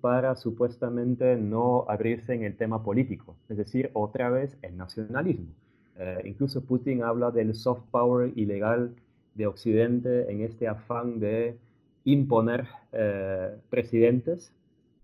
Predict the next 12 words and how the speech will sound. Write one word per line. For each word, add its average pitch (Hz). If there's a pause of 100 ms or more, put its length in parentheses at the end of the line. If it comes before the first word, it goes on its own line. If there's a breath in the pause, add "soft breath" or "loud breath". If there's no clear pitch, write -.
(240)
o, 107
digamos, 113
eh, 95
apoyar 110 (260)
políticos 120
en 104
otros 110
países 113
del 107
mundo, 113 (460 soft breath)
sabiendo 113
que 113